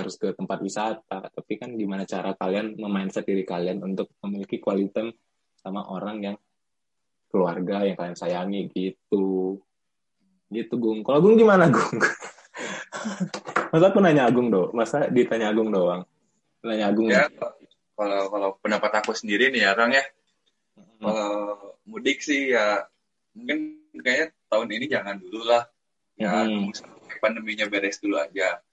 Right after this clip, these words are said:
Speaker 2: Ya, kasihan juga kan kalau misalkan
Speaker 1: Hmm.
Speaker 2: kita misalkan ya sehat-sehat aja gitu di, di kota, ngerasa bahwa ya nggak kenapa-apa lah mudik, taunya kita berangkat, ternyata kita jadi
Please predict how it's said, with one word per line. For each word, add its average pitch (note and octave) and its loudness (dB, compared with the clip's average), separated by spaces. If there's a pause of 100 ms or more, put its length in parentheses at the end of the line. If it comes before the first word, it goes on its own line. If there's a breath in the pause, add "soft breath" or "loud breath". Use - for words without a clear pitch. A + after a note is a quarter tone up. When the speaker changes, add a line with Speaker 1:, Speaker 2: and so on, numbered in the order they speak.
(420)
Speaker 2:
Ya, - -8
kasihan A2+ -2
juga C3+ 2
kan B2 0
kalau A#2 2
misalkan A2 0
Speaker 1:
Hmm. G#2 -4
Speaker 2:
kita C#3+ -2
misalkan C3 -2
ya B2+ -4
sehat-sehat A#2 0
aja D#3 0
gitu D3+ 2
di, B2 -2
di - -20
kota, B2 0
ngerasa G2+ 0
bahwa F#2+ -2
ya B2 2 (420)
nggak - -2
kenapa-apa G2 2
lah C3+ 6
mudik, B2 -2
taunya A2+ -2
kita G#2+ 0
berangkat, G#2 0
ternyata - 0 (560)
kita - -2
jadi B2+ 2